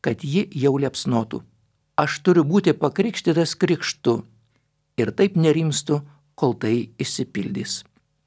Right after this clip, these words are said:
Jėzus tai sako artimiausiams mokiniams, su juo praleidusiems ilgiausią laiką. Ir mes,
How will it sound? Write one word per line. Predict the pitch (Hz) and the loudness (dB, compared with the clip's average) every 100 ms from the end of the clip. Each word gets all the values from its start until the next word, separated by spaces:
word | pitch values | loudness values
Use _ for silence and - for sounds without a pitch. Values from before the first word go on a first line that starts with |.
| _ - | _ -8
Jėzus | 120 107 180 180 147 - | -2 4 6 6 2 2
tai | 143 | 2
sako | 117 180 190 175 156 135 131 _ | 2 2 2 4 2 2 -6 _
artimiausiams | - 143 143 139 180 180 175 147 - | -2 0 2 2 2 2 0 0 2
mokiniams, | 151 151 165 160 127 101 - - - _ _ _ | 2 2 2 4 2 0 -4 -8 -14 _ _ _
su | - - 147 | -2 0 2
juo | 170 180 180 - | 4 4 2 0
praleidusiems | 135 117 156 180 147 143 156 147 - | 2 4 4 2 2 0 2 2 0
ilgiausią | - 131 123 143 131 147 | -4 0 2 2 0 -2
laiką. | 143 127 - - - _ _ _ _ | 0 0 -2 -10 -12 _ _ _ _
Ir | 180 175 | 2 4
mes, | 135 101 - - | 4 2 -4 -12